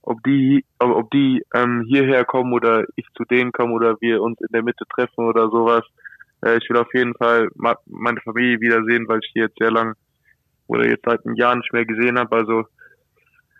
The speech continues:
äh, zuallererst meine Familie sehen und ja, dann hoffentlich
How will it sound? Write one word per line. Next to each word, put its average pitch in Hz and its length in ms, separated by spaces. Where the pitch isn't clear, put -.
äh, 139 520
zuallererst 143 600
meine 147 220
Familie 143 560
sehen 151 300
und 131 180
ja, 139 160
dann 131 240
hoffentlich 139 600